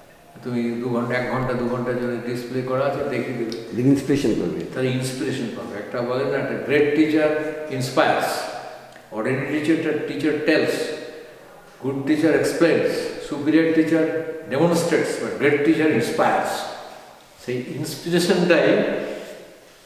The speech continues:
Speaker 1: আমি দিতে চাই। গ্রামীণ ডাক্তাররা যদি একটা আইডিয়া পায় যে এটা কি,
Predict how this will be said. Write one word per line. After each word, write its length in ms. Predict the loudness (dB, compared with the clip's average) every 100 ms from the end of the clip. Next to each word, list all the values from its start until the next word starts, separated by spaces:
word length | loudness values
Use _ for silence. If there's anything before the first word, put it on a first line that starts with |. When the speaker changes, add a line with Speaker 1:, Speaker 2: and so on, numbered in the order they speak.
| -20 -20 -12
Speaker 1:
আমি 180 | -8 -8
দিতে 280 | -8 -8 -8
চাই। 460 | -4 -4 -4 -4 0
গ্রামীণ 300 | 2 2 2
ডাক্তাররা 380 | 0 0 0 0
যদি 180 | 0
একটা 240 | 0 2 2
আইডিয়া 340 | 4 4 4
পায় 240 | 4 2 4
যে 220 | 4 2
এটা 120 | 2
কি, 440 | 0 -2 -4 -8